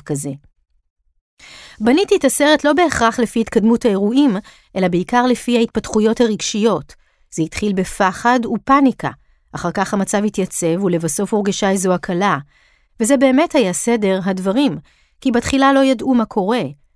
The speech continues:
כולם היו מבוהלים, זה היה טראומטי, ובאמת החלק הזה בסרט מזכיר קצת סרט מלחמה או סרט זומבים, אומר האו. אבל כשההתפרצות הראשונית נבלמה ואנשים התחילו להירגע מעט,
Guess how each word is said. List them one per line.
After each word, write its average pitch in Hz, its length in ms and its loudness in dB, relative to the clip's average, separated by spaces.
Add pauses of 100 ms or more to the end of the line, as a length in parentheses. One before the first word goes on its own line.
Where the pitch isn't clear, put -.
(180)
כולם 254 380 4
היו 214 160 2
מבוהלים, 190 580 0
זה 170 100 -2
היה 170 160 -2
טראומטי, 180 640 -2 (440)
ובאמת 254 320 4
החלק 311 380 0
הזה 214 140 0
בסרט 262 460 0
מזכיר 226 520 0
קצת 175 300 -6
סרט 208 280 -2
מלחמה 190 640 0
או 156 160 -2
סרט 185 320 -2
זומבים, 185 540 0 (360)
אומר 185 320 0
האו. 147 360 -6 (640)
אבל 180 160 -4
כשההתפרצות 185 580 -2
הראשונית 220 460 0
נבלמה 185 640 0
ואנשים 156 360 -4
התחילו 220 320 -2
להירגע 185 500 0
מעט, 202 380 -2